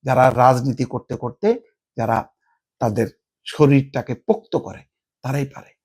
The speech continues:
তো সেই হিসাবে আমি মনে করি যে এই উত্তরার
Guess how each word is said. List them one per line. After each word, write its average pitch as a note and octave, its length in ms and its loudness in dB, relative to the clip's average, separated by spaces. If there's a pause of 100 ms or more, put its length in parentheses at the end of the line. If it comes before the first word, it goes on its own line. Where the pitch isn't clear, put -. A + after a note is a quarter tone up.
(520)
তো - 40 0
সেই D3+ 340 4
হিসাবে F3 260 2
আমি C3+ 160 2 (100)
মনে C3+ 180 0
করি B2+ 240 -6 (640)
যে A#2+ 180 0 (560)
এই D3 160 6
উত্তরার C#3+ 580 2